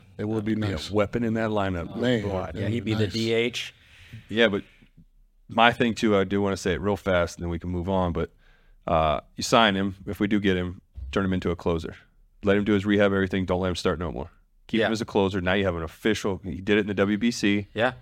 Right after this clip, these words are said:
Speaker 2: And he's lights out. You think about that. Saves his bullets, saves his arm. Now you can really use him the way you wanna use him. He can still pitch 'cause that's something he wants to do.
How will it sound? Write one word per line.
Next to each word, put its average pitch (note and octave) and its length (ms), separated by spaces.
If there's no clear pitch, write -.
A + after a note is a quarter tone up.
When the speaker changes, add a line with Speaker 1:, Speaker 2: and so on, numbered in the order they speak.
Speaker 2:
And F2+ 60
he's E2+ 120
lights F#2 320
out. E2 320
You F2+ 140
think G2+ 220
about G2 260
that. F2+ 360
Saves G2+ 340
his A2 120
bullets, F#2+ 400
saves G2 260
his G2 140
arm. F#2 260
Now F2 140
you G2 100
can F2+ 160
really G#2 280
use G2 280
him F#2 260
the F2 100
way F2 100
you E2+ 140
wanna A#2 220
use G2+ 280
him. F#2 180
He E2 80
can E2+ 120
still A2 260
pitch G2+ 380
'cause D#2+ 120
that's F2 140
something G2 200
he F#2+ 60
wants F#2+ 240
to A2 100
do. F#2+ 280